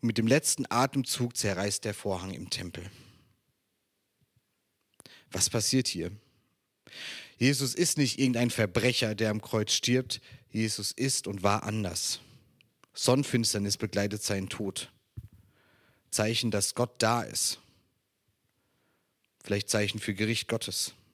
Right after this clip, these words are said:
Passend formuliert Jesus diesen Satz: „Mein Gott, mein Gott, warum hast du mich verlassen?“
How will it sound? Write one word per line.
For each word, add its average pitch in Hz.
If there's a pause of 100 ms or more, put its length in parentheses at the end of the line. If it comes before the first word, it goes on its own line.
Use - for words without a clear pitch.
(1800)
Passend 147
formuliert 131
Jesus 131 (480)
diesen 110
Satz: 120
„Mein 107
Gott, 123
mein 107
Gott, - (400)
warum 98
hast -
du 107
mich 95
verlassen?“ 98